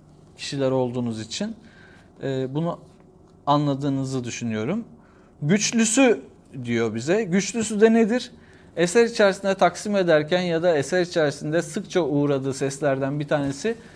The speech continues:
re, neva perdesi. Yani makamın güçlüsü neva perdesiymiş. Asma karar perdeleri gibi, e,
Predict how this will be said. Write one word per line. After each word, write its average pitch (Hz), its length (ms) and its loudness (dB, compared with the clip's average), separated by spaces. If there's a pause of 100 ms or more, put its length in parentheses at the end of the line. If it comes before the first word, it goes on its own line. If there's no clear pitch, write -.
(140)
re, 180 400 4 (260)
neva 143 500 4
perdesi. 107 560 -2 (720)
Yani 160 260 2
makamın 143 600 0
güçlüsü 185 640 -2 (280)
neva 175 360 6
perdesiymiş. 107 840 -6 (440)
Asma 226 360 4
karar 226 340 6
perdeleri 202 540 4
gibi, 185 360 4 (640)
e, 151 440 4